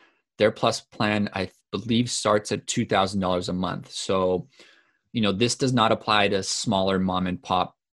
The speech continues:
style boutiques. Um, it, it applies to the big boys. Again, uh, you know, I'll rattle off a couple names of stores that have Shopify, um, and bot protection. So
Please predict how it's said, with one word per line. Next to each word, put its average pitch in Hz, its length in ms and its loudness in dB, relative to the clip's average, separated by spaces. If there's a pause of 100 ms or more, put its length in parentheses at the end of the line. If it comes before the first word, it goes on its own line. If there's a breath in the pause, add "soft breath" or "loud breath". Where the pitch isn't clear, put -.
(180)
style 90 420 2
boutiques. - 680 -4 (120)
Um, 95 420 -4
it, - 180 -12
it 98 60 -2
applies 104 320 2
to 113 80 -4
the 98 40 -2
big 92 180 2
boys. 92 260 -4
Again, 95 320 -4 (240)
uh, 104 280 -2 (180)
you 107 80 -8
know, 95 140 -6
I'll 101 120 -2
rattle 95 300 2
off 95 180 -4
a 95 40 -6
couple 92 280 -4
names 87 460 -4 (360)
of 92 160 -2
stores 95 340 0
that - 140 -2
have 95 260 0
Shopify, 90 720 -4 (540)
um, 87 420 -6
and 92 300 0
bot 87 220 2
protection. - 520 -10
So - 380 -6